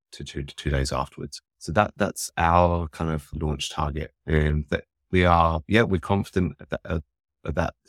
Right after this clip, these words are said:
point. We've, we've gone through one test net and, and kind of improved based on that. We've just, the last couple of days, uh, deployed to our actual main test net. And so our community are now going through and doing community testing of,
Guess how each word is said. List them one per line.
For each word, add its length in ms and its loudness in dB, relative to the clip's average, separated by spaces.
point. 280 2
We've, 440 4
we've 140 -8
gone 200 2
through 580 2
one 240 0
test 260 -4
net 200 -4
and, 360 -6
and 220 -6
kind 180 -10
of 160 -10
improved 360 -4
based 280 -4
on 100 -4
that. 260 -2
We've 220 2
just, 420 -2
the 180 -4
last 360 0
couple 180 -6
of 60 -4
days, 460 0
uh, 100 -6
deployed 400 -2
to 120 -2
our 140 2
actual 480 -4
main 280 2
test 260 -4
net. 220 -2
And 180 -2
so 320 2
our 480 6
community 540 0
are 80 -2
now 200 0
going 280 2
through 180 -4
and 100 -2
doing 220 0
community 320 -2
testing 560 -4
of, 220 -4